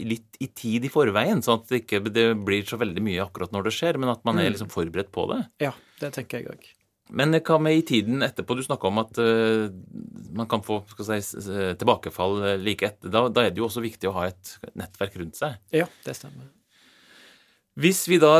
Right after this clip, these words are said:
Speaker 1: tenker at dette her er, nå har vi fått barn da.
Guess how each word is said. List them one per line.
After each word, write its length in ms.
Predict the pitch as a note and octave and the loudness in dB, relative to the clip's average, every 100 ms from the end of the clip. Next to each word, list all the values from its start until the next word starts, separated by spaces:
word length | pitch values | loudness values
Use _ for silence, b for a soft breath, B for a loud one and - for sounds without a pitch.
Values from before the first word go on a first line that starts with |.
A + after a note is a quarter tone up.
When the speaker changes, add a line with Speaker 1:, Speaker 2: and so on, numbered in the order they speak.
| D#3+ | 6
Speaker 1:
tenker 400 | F3+ A2+ C3+ D3 | 2 0 2 2
at 60 | |
dette 200 | E3+ D#3+ C3+ | 2 2 6
her 240 | A#2+ B2 | 6 8
er, 440 | A#2 G2+ G#2+ A2 A2+ G2+ F2+ F2+ F#2+ - | 6 6 6 6 2 -2 -10 -16 -18 -14
nå 200 | - C3+ | -2 2
har 80 | D3 | 4
vi 60 | C3 | 2
fått 160 | C3+ | 2
barn 220 | - C3+ | 4 6
da. 80 | G2+ | 6